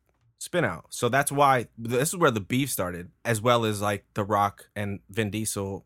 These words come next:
It goes back and forth. Apparently, The Rock wasn't showing up, but then Vin Diesel wasn't showing up,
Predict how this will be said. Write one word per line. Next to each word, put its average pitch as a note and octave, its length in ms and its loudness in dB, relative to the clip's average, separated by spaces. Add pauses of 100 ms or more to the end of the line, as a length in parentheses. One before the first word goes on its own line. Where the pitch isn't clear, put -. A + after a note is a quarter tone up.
(140)
It B2+ 80 -4
goes F3+ 160 0
back C#3 180 4
and A2+ 120 0
forth. G#2 280 0
Apparently, D3+ 640 2 (540)
The A#2+ 100 -4
Rock A#2 360 4
wasn't G#2+ 260 -2
showing G#2 340 0
up, - 320 2
but G2+ 200 -4
then G#2 300 -4
Vin G2 240 -8
Diesel D3+ 340 -2
wasn't A#2 320 0
showing A2+ 440 0
up, G#2+ 280 -2